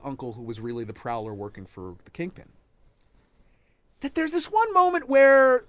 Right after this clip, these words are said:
okay, the father finds him there, that, you know, the Kingpin shoots the uncle,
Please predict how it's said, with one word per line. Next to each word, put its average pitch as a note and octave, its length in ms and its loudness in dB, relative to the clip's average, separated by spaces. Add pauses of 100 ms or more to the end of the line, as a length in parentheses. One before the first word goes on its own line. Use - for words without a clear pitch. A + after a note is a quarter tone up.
okay, A#3+ 540 2
the G3+ 140 -4
father C4+ 680 2 (120)
finds A#3+ 540 -6
him G#3 100 -6
there, D3+ 220 0
that, D#3 180 -8
you F3 120 -6
know, E3 520 -2
the D#3 80 -6
Kingpin A#3+ 440 -6
shoots - 680 -8 (1120)
the G3+ 320 -2
uncle, D3 560 -4